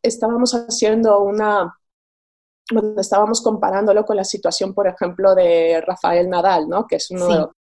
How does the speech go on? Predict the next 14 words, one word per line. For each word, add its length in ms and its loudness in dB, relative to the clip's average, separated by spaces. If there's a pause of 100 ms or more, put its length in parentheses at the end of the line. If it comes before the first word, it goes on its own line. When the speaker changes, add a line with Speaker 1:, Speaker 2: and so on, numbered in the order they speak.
Speaker 1:
es 100 -16
un 240 -4
tenista 460 -2
muy 160 -4
famoso. 460 -8
Speaker 2:
Claro. 260 -8 (220)
Speaker 1:
Y, 580 6 (380)
y 180 6
entonces 560 0
des-, 300 0
me 360 2
decía, 440 2
o 40 0
sea, 280 -6